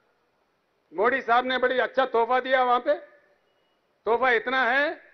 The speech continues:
कि एक के जगह अगर दो पशु खरीदेंगे,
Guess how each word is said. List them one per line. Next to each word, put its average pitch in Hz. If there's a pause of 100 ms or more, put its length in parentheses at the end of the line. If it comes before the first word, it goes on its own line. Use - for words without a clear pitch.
(520)
कि 208
एक 262
के 269
जगह 254
अगर 262
दो 240
पशु 254
खरीदेंगे, 285